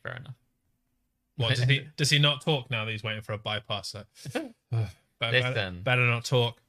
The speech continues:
Speaker 2: Heart could explode any moment. Better wait for the bypass."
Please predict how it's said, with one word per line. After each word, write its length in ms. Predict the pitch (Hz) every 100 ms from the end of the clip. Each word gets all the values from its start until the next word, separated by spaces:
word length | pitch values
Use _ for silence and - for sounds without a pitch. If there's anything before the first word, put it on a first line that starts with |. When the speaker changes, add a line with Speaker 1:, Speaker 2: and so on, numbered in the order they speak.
| _
Speaker 2:
Heart 260 | - 113 113
could 100 | 110
explode 420 | 107 - 117 110
any 140 | 113
moment. 440 | 117 113 110 107 107 - 123 _ -
Better 160 | 113
wait 160 | 110 110
for 120 | -
the 60 | 107
bypass." 680 | 107 107 110 107 104 -